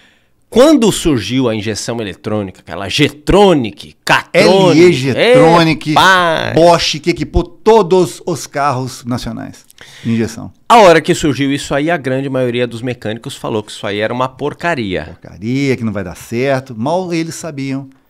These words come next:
Speaker 2: que aquilo veio por causa de norma de emissões.
Speaker 1: Não tinha como voltar pra trás.
Speaker 2: Não tinha.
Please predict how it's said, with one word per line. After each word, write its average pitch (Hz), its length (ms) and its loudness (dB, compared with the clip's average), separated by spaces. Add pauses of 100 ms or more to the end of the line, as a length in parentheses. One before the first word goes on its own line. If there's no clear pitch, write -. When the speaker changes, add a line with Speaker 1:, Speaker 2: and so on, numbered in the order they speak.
(160)
Speaker 2:
que - 80 -12
aquilo 127 280 -8
veio 117 200 -4
por 117 120 -12
causa 113 180 -8
de 113 100 -6
norma 107 240 -4
de 98 60 -8
emissões. 107 540 -8 (580)
Speaker 1:
Não 131 180 -6
tinha 131 220 -4
como 107 220 -6
voltar 95 300 -8
pra 87 100 -12
trás. - 220 -20
Speaker 2:
Não 117 120 -6
tinha. 92 240 -16